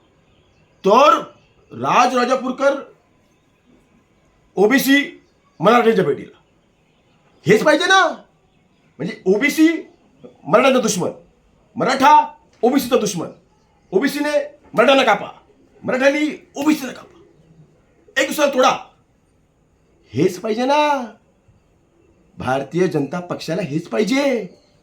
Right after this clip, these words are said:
या महाराष्ट्रामध्ये मराठा, ओबीसी एक दुसऱ्याला कापाकापी करा, तोडाताडी, हिंदू, मुसलमान एक दुसरा झाळपोळ करा, मराठा,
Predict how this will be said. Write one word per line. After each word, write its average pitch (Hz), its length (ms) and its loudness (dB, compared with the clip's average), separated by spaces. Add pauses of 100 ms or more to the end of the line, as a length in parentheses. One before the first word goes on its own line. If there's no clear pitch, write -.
(420)
या 143 200 2
महाराष्ट्रामध्ये 185 1000 2 (600)
मराठा, 185 720 0
ओबीसी 202 600 -4 (120)
एक 190 140 -2
दुसऱ्याला 208 260 2
कापाकापी 214 420 -6
करा, 202 240 -2
तोडाताडी, 202 680 -4 (1080)
हिंदू, 214 300 4
मुसलमान 233 440 2 (320)
एक 233 140 2
दुसरा 247 220 -4
झाळपोळ 220 380 0
करा, 247 380 0 (1120)
मराठा, 208 640 -2